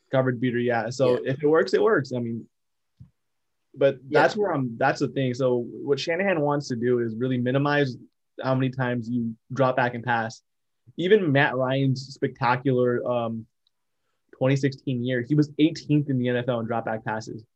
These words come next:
Speaker 2: Yeah.
Speaker 1: Without
Speaker 2: Wow.
Speaker 1: sc-, and that, and that's including screens as well too.
Speaker 2: No, yeah, you're absolutely right. And you go on to say, "With such a complex run game, Shanahan is able to consistently create layups for his quarterbacks."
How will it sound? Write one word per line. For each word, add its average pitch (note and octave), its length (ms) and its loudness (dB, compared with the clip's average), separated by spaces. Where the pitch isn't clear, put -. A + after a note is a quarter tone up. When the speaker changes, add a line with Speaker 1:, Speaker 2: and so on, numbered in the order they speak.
Speaker 2:
Yeah. C3 260 0
Speaker 1:
Without D3 360 6
Speaker 2:
Wow. C#3+ 60 2
Speaker 1:
sc-, - 220 -6
and C#3+ 140 0
that, D3 200 -2
and D3+ 180 4
that's D#3+ 200 4
including D3 340 4
screens C3+ 360 0
as A#2 80 -6
well A2+ 160 -2
too. A2 220 -6
Speaker 2:
No, C#3+ 280 0
yeah, C3+ 180 -2
you're C3 180 2
absolutely B2+ 360 -2
right. C3+ 200 0
And B2+ 100 -6
you C3 60 -4
go C#3 120 0
on C3+ 120 -2
to C3 60 -14
say, C3+ 320 -2
"With C3+ 120 -4
such D3 220 -2
a B2+ 40 -4
complex D3 560 0
run D#3 240 4
game, B2 260 0
Shanahan C3+ 420 -2
is A#2 120 -4
able B2+ 260 0
to - 100 -14
consistently B2+ 460 -4
create C3+ 360 0
layups C3 460 0
for A#2+ 240 -4
his A2 180 -8
quarterbacks." G2+ 720 -8